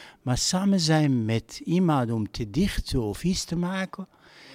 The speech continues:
dat begrijp ik niet. Omdat soms lig je met iemand in bed, maar die persoon gaat naar zijn slaap en je gaat naar je eigen slaap.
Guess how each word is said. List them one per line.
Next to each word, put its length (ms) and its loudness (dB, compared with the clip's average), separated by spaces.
dat 180 -4
begrijp 420 0
ik 120 -2
niet. 280 0
Omdat 320 0
soms 500 0
lig 240 2
je 160 6
met 240 4
iemand 380 4
in 180 2
bed, 340 2
maar 180 -2
die 120 2
persoon 520 2
gaat 480 -2
naar 220 4
zijn 400 4
slaap 640 -2
en 180 -6
je 120 -2
gaat 320 -6
naar 300 -2
je 240 -2
eigen 420 -2
slaap. 340 -10